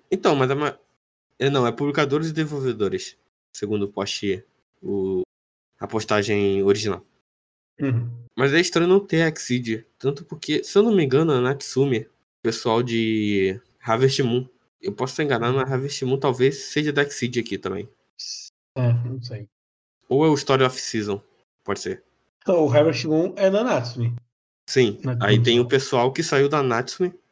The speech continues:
Speaker 1: e criou o Story of Season, que é o
Speaker 2: Sim.
Speaker 1: Harvest Moon, atualmente o Harvest Moon bom. Porque
Speaker 2: É, o Story of
Speaker 1: aparentemente é
Speaker 2: Season é da Exceed.
Speaker 1: Ah, então é isso mesmo.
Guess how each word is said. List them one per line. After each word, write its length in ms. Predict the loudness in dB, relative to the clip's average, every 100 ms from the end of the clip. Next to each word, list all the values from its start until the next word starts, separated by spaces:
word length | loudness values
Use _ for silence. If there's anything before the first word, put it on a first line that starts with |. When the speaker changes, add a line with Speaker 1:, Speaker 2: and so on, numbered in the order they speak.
| _ _ _ _ _ -16
Speaker 1:
e 80 |
criou 240 | -4 2 2
o 40 |
Story 340 | 0 0 4 4
of 280 | 2 -4
Season, 360 | -4 -4 -4 -4 _ _ _ _ _ _ _ _ _ _ -2
que 80 |
é 40 | 0
o 100 | 2
Speaker 2:
Sim. 60 | 2
Speaker 1:
Harvest 280 | 2 2 2
Moon, 240 | 4 4
atualmente 400 | 4 2 0 0
o 80 | 0
Harvest 280 | 0 -2 -4
Moon 160 | -4 -2
bom. 240 | -4 -4 -18 -20 _ _ _ _ _
Porque 400 | -6 -2 0 2
Speaker 2:
É, 120 | 6 6
o 220 | 6 4
Story 280 | 6 8 8
of 100 | 8
Speaker 1:
aparentemente 80 |
é 140 | 4 4
Speaker 2:
Season 160 | 2 4
é 140 | 4
da 80 | 4
Exceed. 480 | -2 -6 -6 -6 -10 _ _ _ _ -4
Speaker 1:
Ah, 160 | -2
então 340 | -2 -2 -4 -4
é 40 |
isso 140 | -6 -8
mesmo. 260 | -10 -10